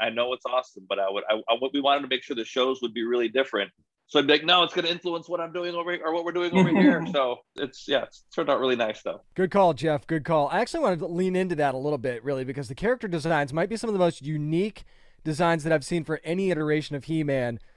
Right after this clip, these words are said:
Speaker 3: so far. Really, really cool stuff. So how exciting is it to come up with these new looks? And are there any in particular you're really excited for fans to really get to see beyond what we've seen in the trailer?
Speaker 1: Overall, I just, I love working with Rob so much, and he always helps to really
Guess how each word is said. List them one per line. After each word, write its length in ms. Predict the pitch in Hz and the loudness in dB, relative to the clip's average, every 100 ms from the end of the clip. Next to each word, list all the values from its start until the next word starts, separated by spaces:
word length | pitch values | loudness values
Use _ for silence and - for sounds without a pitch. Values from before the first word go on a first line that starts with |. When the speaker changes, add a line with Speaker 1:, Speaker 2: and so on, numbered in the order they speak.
| _ | _
Speaker 3:
so 200 | - 160 | -2 0
far. 260 | - 151 127 | 2 2 2
Really, 320 | 135 180 196 | 2 4 6
really 240 | 180 165 | 6 4
cool 220 | 143 160 147 | 2 -2 -2
stuff. 240 | 175 156 | -2 -2
So 100 | 156 | -2
how 160 | 151 277 | 0 0
exciting 440 | - - 185 170 | -2 0 0 2
is 120 | 170 | -2
it 60 | 147 | -4
to 60 | |
come 200 | 139 190 | -4 0
up 140 | 220 214 | 0 0
with 100 | 185 | -2
these 240 | 180 147 | -2 -4
new 240 | 151 170 160 | -2 0 0
looks? 480 | 139 135 110 - - - - _ | 2 0 0 -10 -20 -20 -20 _
And 140 | 160 175 | -2 2
are 120 | 175 | 2
there 200 | 190 220 | 2 2
any 120 | 262 | 0
in 80 | 233 | -2
particular 440 | 190 214 190 190 | -4 -4 0 2
you're 140 | 175 160 | 2 2
really 420 | 143 165 196 196 | 0 0 2 2
excited 500 | 156 - 165 156 151 | 0 0 2 2 0
for 120 | 147 | -6
fans 320 | 131 156 151 | -2 -2 -2
to 80 | 151 | -4
really 300 | 135 160 160 | -2 -2 0
get 200 | 139 127 | -2 -6
to 60 | 127 | -8
see 180 | - 143 | -4 -4
beyond 340 | 147 165 170 | 0 0 0
what 100 | 147 | -2
we've 160 | 135 120 | -6 -8
seen 180 | 147 | -8
in 60 | 127 | -8
the 80 | 113 | -8
trailer? 380 | - 123 95 - _ | -6 -6 -6 -12 _
Speaker 1:
Overall, 640 | 151 196 147 135 131 135 | 4 4 4 6 6 6
I 100 | 123 | 4
just, 260 | 131 131 - - | 2 0 -2 2
I 80 | |
love 380 | 110 110 117 127 | 2 4 2 0
working 340 | 113 117 - 113 | -2 -6 -6 -12
with 120 | 110 | -8
Rob 300 | 110 113 120 | 0 2 2
so 180 | - 107 | 0 -2
much, 380 | 107 113 - - | -2 -4 -6 -8
and 200 | 110 107 | -4 -4
he 140 | - 131 | 0 2
always 280 | 127 131 127 | 4 2 2
helps 320 | 123 127 - | 2 2 -2
to 120 | - | -6
really 380 | 107 113 110 110 | -2 0 -2 -4